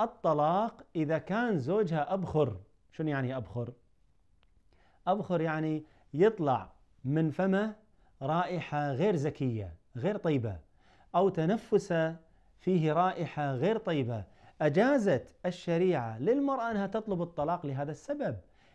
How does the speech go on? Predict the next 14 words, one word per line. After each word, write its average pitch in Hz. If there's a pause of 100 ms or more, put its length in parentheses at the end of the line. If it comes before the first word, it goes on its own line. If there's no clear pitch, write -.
(100)
يعني 139 (160)
شوفوا 165
الدقة 131 (180)
النفسية 214
في -
الفقه 202
الإسلامي، 170 (500)
أن 156
لا 156
يريد 240
الزوجين 147 (440)
أنهما 160 (120)
يكرهون 160
بعضهم 143